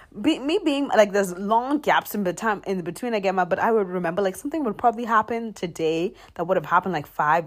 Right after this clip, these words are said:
let's, not even five, let's say s-, seven years ago, and I would have responded differently. And sometimes the thing is, when I think about some, a way I responded, the situation happened in grade seven, grade, the seventh grade,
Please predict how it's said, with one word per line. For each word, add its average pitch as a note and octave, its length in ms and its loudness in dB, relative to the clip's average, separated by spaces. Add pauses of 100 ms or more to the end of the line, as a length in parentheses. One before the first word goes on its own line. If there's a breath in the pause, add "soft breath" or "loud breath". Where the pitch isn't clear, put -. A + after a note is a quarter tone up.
let's, F#3 220 -4
not D#3 200 -10
even D3+ 140 -12
five, - 220 -8
let's E3+ 140 -6
say D#3+ 120 -6
s-, - 380 -16
seven F#3 400 -6
years F3 200 -2
ago, G3 380 -2 (300 loud breath)
and F#3 100 2
I F#3 80 8
would G3+ 140 2
have F3 80 -6
responded F3+ 580 -4
differently. D#3+ 640 -6 (480 loud breath)
And F#3+ 240 4
sometimes C#4+ 640 0
the G#3 80 -2
thing B3 180 -6
is, A3 160 -2
when F3+ 300 -2
I G#3+ 120 -2
think B3 220 -6
about F#3 260 -4
some, - 220 -6
a E3 100 -2
way F3 220 -2
I F#3 60 2
responded, E3+ 460 -4
the D#3+ 120 -2
situation B3 500 -2
happened A3+ 280 -2
in F3+ 80 -4
grade D3+ 180 -8
seven, F#3+ 400 -2 (520 soft breath)
grade, G3 260 0
the F#3+ 80 2
seventh C#4 480 0
grade, A3 380 2